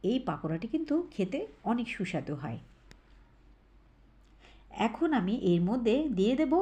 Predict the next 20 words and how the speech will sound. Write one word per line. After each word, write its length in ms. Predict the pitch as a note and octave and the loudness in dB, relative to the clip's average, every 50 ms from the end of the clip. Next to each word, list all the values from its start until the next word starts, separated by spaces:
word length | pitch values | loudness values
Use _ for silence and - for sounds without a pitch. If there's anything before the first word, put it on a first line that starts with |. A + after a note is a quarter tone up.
| G4 F#4+ - - F#3+ | 2 0 -4 -4 -4
একটি 160 | F#3 - G3 D#3+ F3+ | -2 -2 -4 0 2
ডিম। 200 | A3+ B3 A3+ D3+ C#3 - - - - - - - - - F3+ | 2 2 2 2 0 -4 -12 -18 -20 -20 -20 -20 -14 -4 0
ডিমটা 340 | G3 B3+ C4+ C#4 C4+ F4 D#4 A#3+ | 2 2 2 2 2 2 0 2
অবশ্যই 380 | G3+ F#3 G3 F#3+ F#3+ - C4+ A#3+ | 2 0 0 -2 -2 0 0 0
অ্যাড 120 | G#3+ - - | 0 -2 -2
করবেন। 220 | A3 G#3 G#3+ C4 B3+ G#3+ | -2 -2 0 0 0 2
ডিমটা 320 | F#3 F3 E3+ E3+ A3+ A#3+ | 2 2 2 0 -2 -4
কো-, 220 | A#3 - G#3+ E3+ D3+ D#3+ | -4 -4 -4 0 2 2
দিলে, 280 | F3+ G#3+ A#3 G#3+ G3 C4 | 2 4 4 4 2 2
আহ, 640 | E4 - - - - - - - E3 D#3+ E3+ E3+ E3+ E3 - F#3+ | 0 -2 -6 -14 -20 -10 -4 -2 0 2 2 2 2 2 2 2
অনেক 220 | G#3+ A3+ A#3 A#3+ A#3+ - | 2 2 2 0 -2 -4
সফট 340 | - - F#3+ G#3+ A3 - - C4 | -4 -2 -2 -2 -2 -6 -8 -2
হয় 240 | B3+ D4+ E4 F#4 F4+ A3 | 0 2 2 2 0 -2
এবং 120 | E3+ E3 E3+ E3+ - | -2 -2 -2 -2 0
খেতেও 220 | G#3+ G3+ G#3+ B3+ B3+ | -2 0 0 -2 -2
কিন্তু 140 | D4 C#4+ F4+ - - | -2 -2 0 0 0
অনেক 140 | D#3+ D#3 D3+ - - | 0 -2 -4 -4 -4
ভালো 180 | D#3+ C#3+ C#3 C#3 | -4 -4 -4 -4
লাগে। 280 | C3+ C3 A#2+ - - - - - - - - - - - - | -8 -8 -10 -12 -14 -16 -16 -20 -20 -20 -20 -20 -20 -14 -6
তো 60 | - | -2